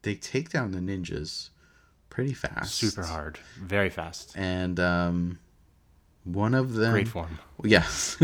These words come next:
Speaker 1: <laughs> They, I think they, do they high five at that point after? Or they just l-
Speaker 2: I think they, I think they kiss.
Speaker 1: Okay.
Speaker 2: They kiss again
Speaker 1: Okay.
Speaker 2: after, 'cause now we're at the kissing stage.
Speaker 1: Yes. And then, um, one of the ninjas is still alive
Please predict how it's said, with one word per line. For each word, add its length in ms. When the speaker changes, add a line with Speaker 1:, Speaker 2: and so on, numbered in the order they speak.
Speaker 1:
<laughs> 360
They, 220
I 140
think 260
they, 200
do 220
they 120
high 180
five 320
at 100
that 180
point 260
after? 420
Or 60
they 100
just 220
l- 60
Speaker 2:
I 40
think 160
they, 160
I 60
think 180
they 80
kiss. 380
Speaker 1:
Okay. 240
Speaker 2:
They 60
kiss 260
again 280
Speaker 1:
Okay. 180
Speaker 2:
after, 420
'cause 160
now 220
we're 140
at 100
the 60
kissing 300
stage. 220
Speaker 1:
Yes. 520
And 220
then, 520
um, 800
one 340
of 300
the 300
ninjas 500
is 120
still 340
alive 760